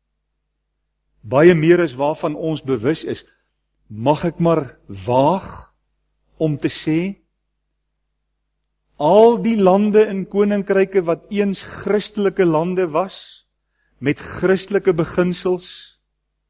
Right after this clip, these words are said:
maar wat dit prysgegee het vir sekulêre humanisme, word deur die duiwel beheer.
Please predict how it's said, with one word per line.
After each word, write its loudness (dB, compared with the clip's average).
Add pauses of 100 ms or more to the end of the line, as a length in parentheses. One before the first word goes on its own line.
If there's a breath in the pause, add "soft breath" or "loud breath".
(420)
maar 0
wat 2
dit -4 (120)
prysgegee 0
het -4
vir -10
sekulêre 0
humanisme, -4 (1160)
word 2
deur 6
die 0
duiwel 4
beheer. -8